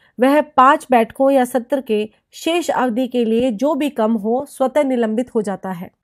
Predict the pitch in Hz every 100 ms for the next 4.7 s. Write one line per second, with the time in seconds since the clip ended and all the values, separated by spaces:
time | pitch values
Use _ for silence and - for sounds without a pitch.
0 | _ - 320 370 349 349 359 349 - 262
1 | 269 320 285 240 247 285 277 269 269 285
2 | 359 - 320 - 254 - 254 262 294 285
3 | 277 254 247 254 247 240 247 311 277 233
4 | 254 262 247 220 190 175